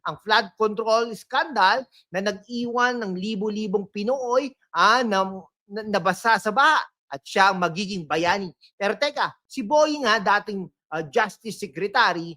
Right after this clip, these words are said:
at ang kanyang kapatid na si John Vic ay mayor, ay hindi, ano na po yan, D I L G Secretary.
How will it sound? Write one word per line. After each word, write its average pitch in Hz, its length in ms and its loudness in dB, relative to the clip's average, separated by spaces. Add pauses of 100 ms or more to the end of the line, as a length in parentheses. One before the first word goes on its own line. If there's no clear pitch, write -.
(140)
at 170 160 -4
ang 185 80 -6
kanyang 185 320 -2
kapatid 180 400 -4
na 175 80 0
si 156 240 -10
John 247 240 2
Vic 208 320 -6 (200)
ay 214 160 0
mayor, 202 640 0
ay 269 240 -6
hindi, 285 480 -4 (480)
ano 311 160 -2
na 339 160 2
po 233 160 0
yan, 196 240 2
D 247 160 -4
I 202 240 2
L 196 240 2
G 185 160 -4
Secretary. 180 720 0